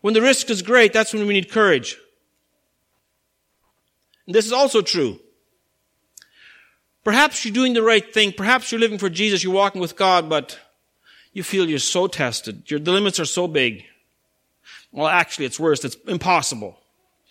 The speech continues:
Life becomes impossible. Now what? Sometimes you come into a situation you did not choose, but you're in it. Through no fault of your own, it just happened. It's no fun. It's hard. It's difficult.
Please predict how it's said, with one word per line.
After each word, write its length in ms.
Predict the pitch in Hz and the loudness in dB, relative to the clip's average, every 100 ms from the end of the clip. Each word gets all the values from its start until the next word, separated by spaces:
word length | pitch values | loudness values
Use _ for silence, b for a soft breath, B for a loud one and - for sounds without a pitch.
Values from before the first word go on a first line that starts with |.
| B B | B B
Life 200 | 196 220 | 0 0
becomes 320 | 214 233 214 | 0 -2 0
impossible. 680 | 208 - 233 240 214 151 123 B B | -2 2 2 2 0 -4 -8 B B
Now 280 | 185 220 220 | 2 4 4
what? 480 | 151 117 95 - - _ _ _ _ _ _ _ _ _ _ _ _ _ _ B B 226 226 | 0 -6 -8 -18 -20 _ _ _ _ _ _ _ _ _ _ _ _ _ _ B B -12 -8
Sometimes 640 | - 302 330 254 269 262 | 0 0 0 2 4 4
you 60 | 226 | 0
come 220 | - 269 | 0 0
into 160 | 254 247 | 0 -2
a 40 | |
situation 560 | 247 247 - 240 220 208 | -2 -2 2 2 2 -4
you 240 | 196 277 | 0 0
did 240 | 214 254 233 | 2 0 2
not 220 | 233 226 | 2 0
choose, 580 | - 254 220 117 - - | 0 0 0 0 -6 -4
but 260 | 208 - | -2 0
you're 80 | 226 | 2
in 140 | 240 | 2
it. 200 | 190 - | 0 -2
Through 100 | 208 | -2
no 120 | 226 247 | 2 2
fault 240 | 254 233 | 4 2
of 80 | 226 | 2
your 160 | 233 | 2
own, 140 | 233 214 | 4 2
it 80 | 190 | 0
just 180 | 220 | -2
happened. 360 | 240 240 202 180 | 2 0 0 -6
It's 140 | 165 | -4
no 120 | 233 220 | 0 0
fun. 280 | 247 220 | 2 2
It's 120 | 185 - | 0 0
hard. 340 | 233 220 190 | 4 6 6
It's 100 | 170 | 0
difficult. 540 | 226 190 - 170 - | -6 -6 -6 -6 -6